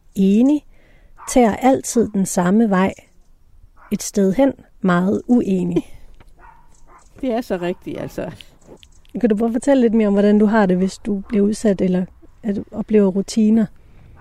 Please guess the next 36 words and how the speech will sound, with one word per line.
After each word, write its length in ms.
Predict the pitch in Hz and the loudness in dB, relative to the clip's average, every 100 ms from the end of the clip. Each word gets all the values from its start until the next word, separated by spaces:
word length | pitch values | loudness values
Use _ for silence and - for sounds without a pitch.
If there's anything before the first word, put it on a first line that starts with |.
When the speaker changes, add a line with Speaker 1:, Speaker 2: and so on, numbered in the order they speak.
| - - - - 220 | -20 -20 -20 -12 -8
Speaker 2:
Jamen, 140 | 175 | -6
så 120 | 247 | -4
er 60 | 226 | -2
der 60 | |
ingen 140 | 220 247 | 0 -2
udfordring 500 | 226 262 202 147 135 | -2 -4 -6 -6 -6
i 60 | |
det 100 | 151 | -6
for 100 | - | -6
mig. 240 | 135 139 127 - - - - - - - - - - | -10 -8 -10 -12 -20 -20 -20 -20 -20 -20 -20 -20 -12
Altså, 140 | 175 | -8
rutiner... 340 | 170 196 247 226 185 - 190 | -8 -2 -2 -4 -12 -10 -8
Altså, 180 | 196 180 | -8 -10
jeg, 80 | - - - - - - - - | -12 -16 -18 -20 -18 -18 -14 -6
jeg, 120 | 190 - | -6 -2
jeg 80 | 208 | -2
er 40 | |
jo 60 | 208 | 0
egentlig 240 | 247 185 | 0 -2
også 140 | 175 - | -4 -2
meget 180 | 180 175 | 2 4
lærernem. 460 | 151 180 147 139 - - - - - - - - - - - - | 4 2 0 -4 -8 -18 -18 -18 -16 -16 -16 -20 -18 -18 -18 -6
Jeg 60 | |
vil 80 | 202 | -4
sige, 160 | 214 220 - - | -2 -6 -6 -4
jeg 140 | 170 | 0
er 80 | 180 | 2
uanset, 380 | 202 277 233 - | 0 0 -2 -2
"Nå, 80 | 208 | -2
men 80 | |
er 80 | 190 | -2
det, 120 | 190 381 | 2 0
vi 60 | |
skal?" 200 | 320 220 233 - - | 0 -4 -6 -18 -6
Okay, 220 | 370 359 269 - - - - | -2 -2 -2 -12 -20 -20 -20
så, 140 | - | -14